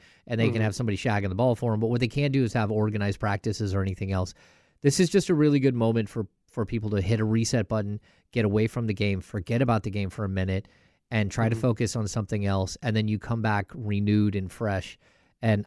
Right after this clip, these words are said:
Speaker 1: I, I think the perfect way to, to go into the break was to play well against Phoenix and, and not come up with a win, but to go in to Denver the next game and just show the grit and the grind that you
Speaker 2: Yeah.
Speaker 1: can be that team and, and really build some confidence. So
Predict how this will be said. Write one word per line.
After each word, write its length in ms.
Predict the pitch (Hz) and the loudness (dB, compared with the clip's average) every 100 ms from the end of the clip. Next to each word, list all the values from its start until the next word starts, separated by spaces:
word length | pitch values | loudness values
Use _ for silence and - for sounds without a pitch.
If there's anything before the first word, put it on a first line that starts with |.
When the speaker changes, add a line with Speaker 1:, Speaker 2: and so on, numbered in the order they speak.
| - | -4
Speaker 1:
I, 140 | 117 - | -4 2
I 140 | 135 | 0
think 220 | 151 127 | 2 0
the 80 | - | -2
perfect 520 | - - 143 131 - 120 | -2 0 0 0 -4 -2
way 200 | 113 107 | 0 0
to, 440 | - 107 101 104 | -2 -2 0 -2
to 140 | - 110 | -6 -4
go 220 | 104 104 | 0 0
into 220 | 104 107 | 0 -2
the 100 | 104 | -2
break 380 | 101 107 107 - _ _ _ _ | 0 0 -2 -6 _ _ _ _
was 220 | 120 113 | 2 2
to 100 | - | 0
play 220 | - 120 | 0 2
well 260 | 110 110 110 | 2 2 0
against 340 | 104 107 101 | 0 -4 -6
Phoenix 480 | - 110 104 95 - | -4 -2 -2 -4 -4
and, 280 | 110 101 - | -2 -2 -2
and 440 | 127 101 101 98 | -2 -2 -2 -6
not 240 | 113 104 110 | -4 -4 -4
come 180 | 110 104 | -2 0
up 160 | 101 | 0
with 120 | 107 95 | 0 -2
a 40 | |
win, 380 | 95 113 110 101 | 2 2 2 0
but 180 | 104 98 | -4 -4
to 80 | 107 | -6
go 260 | 95 104 | -2 0
in 280 | 101 104 98 - _ _ _ - | 2 0 -2 -8 _ _ _ -2
to 140 | 120 | 0
Denver 400 | 104 110 107 104 | 2 2 2 0
the 120 | 98 98 | 0 0
next 280 | 110 - | 0 -2
game 380 | - 104 101 101 | -6 -2 0 -2
and 200 | 113 107 | -4 -4
just 320 | 95 120 107 - _ | -2 0 -2 -4 _
show 480 | - - - 117 107 | -18 -6 2 4 4
the 80 | 101 | 2
grit 380 | 98 107 104 104 | -2 0 0 0
and 120 | 110 | -6
the 60 | 98 | -6
grind 540 | 107 101 98 98 95 - _ _ - | -4 -2 -2 -2 -6 -12 _ _ -2
that 200 | 117 117 | 0 0
you 200 | 110 107 | 0 -2
Speaker 2:
Yeah. 100 | 127 | 0
Speaker 1:
can 240 | 113 107 104 | 2 2 2
be 120 | 101 | 0
that 200 | 98 98 | 0 -2
team 440 | - 101 95 95 113 | -6 -6 -4 -6 -4
and, 320 | 101 92 98 | -2 -2 -4
and 140 | 117 | -2
really 180 | 107 107 | 2 2
build 260 | 95 101 92 | 2 -2 -4
some 140 | - | -10
confidence. 480 | 90 95 92 92 85 | -6 -6 -6 -10 -8
So 220 | - 95 | -4 -4